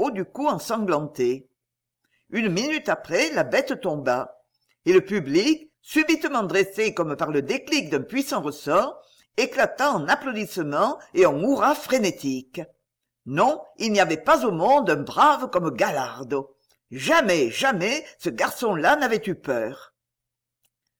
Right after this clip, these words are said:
L'espada vint saluer devant la loge, avec l'estoc et la moulette,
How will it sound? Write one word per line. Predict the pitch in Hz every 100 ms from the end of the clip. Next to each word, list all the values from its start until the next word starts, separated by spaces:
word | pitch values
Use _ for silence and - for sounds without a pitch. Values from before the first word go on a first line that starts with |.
| -
L'espada | 214 220 - 185 269
vint | 277 160
saluer | 151 277 269 262 208
devant | 170 175
la | 147 131
loge, | 131 190 262 302 - -
avec | 175 170 151
l'estoc | 156 - 269 302 254
et |
la | 180
moulette, | 156 160 156 196 -